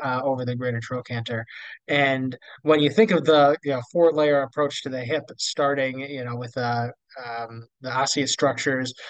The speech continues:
then going with the ligamentous and capsular structures and the dynamic muscular structures, and then you also have, uh, the, you know, nervous and, uh,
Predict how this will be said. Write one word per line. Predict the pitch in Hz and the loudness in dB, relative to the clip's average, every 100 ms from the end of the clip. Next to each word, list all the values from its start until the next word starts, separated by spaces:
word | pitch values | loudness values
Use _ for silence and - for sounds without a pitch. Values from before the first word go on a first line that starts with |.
| - - | -8 0
then | 139 135 | 0 2
going | 135 127 127 | 2 2 0
with | 127 123 | -4 -4
the | 139 | -4
ligamentous | 127 135 131 131 127 127 123 | -2 -4 -4 -6 -6 -8 -8
and | 120 | -6
capsular | 135 120 131 | -4 -4 -6
structures | 123 - 127 - 127 120 | -6 -4 -4 -4 -6 -4
and | 123 | -6
the | |
dynamic | 120 123 120 123 127 127 - - - - | -4 -6 -4 -4 -6 -6 -10 -18 -20 0
muscular | 175 185 165 139 | 2 4 4 4
structures, | - 135 - 135 127 | 2 0 0 -4 -4
and | |
then | 131 | -4
you | 139 | 0
also | 139 135 | 0 0
have, | 135 127 127 123 - - - | -2 0 -4 -8 -20 -20 -16
uh, | 127 123 123 123 | -8 -6 -6 -4
the, | 127 | -4
you | 123 123 131 127 | -2 -4 -4 -4
know, | 120 120 | -2 -4
nervous | 131 131 120 120 - | -4 -4 -4 -2 -2
and, | 120 113 113 117 | -2 -4 -8 -10
uh, | 123 120 139 | -8 -8 -8